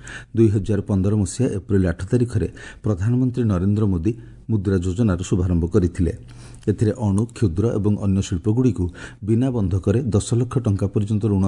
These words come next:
ଯୋଗାଇ ଦେବାର ବ୍ୟବସ୍ଥା ରହିଛି। ସମ୍ପୃକ୍ତ ଯୋଜନାରେ ଉଦ୍ୟୋଗୀମାନଙ୍କୁ ସଶକ୍ତ କରିବା ଏବଂ ଅର୍ଥନୈତିକ କାର୍ଯ୍ୟକଳାପରେ ସାମିଲ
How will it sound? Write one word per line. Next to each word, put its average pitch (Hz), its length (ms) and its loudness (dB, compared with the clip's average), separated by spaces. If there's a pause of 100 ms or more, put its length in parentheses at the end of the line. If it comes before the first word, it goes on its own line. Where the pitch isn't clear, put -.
ଯୋଗାଇ 90 320 -2
ଦେବାର 107 220 2 (420)
ବ୍ୟବସ୍ଥା 104 400 2
ରହିଛି। 87 300 2 (260)
ସମ୍ପୃକ୍ତ 92 560 0
ଯୋଜନାରେ 95 480 0
ଉଦ୍ୟୋଗୀମାନଙ୍କୁ 92 760 0
ସଶକ୍ତ 101 340 0 (100)
କରିବା 87 260 0 (380)
ଏବଂ 101 240 4
ଅର୍ଥନୈତିକ 131 640 0
କାର୍ଯ୍ୟକଳାପରେ 92 640 0
ସାମିଲ 92 320 0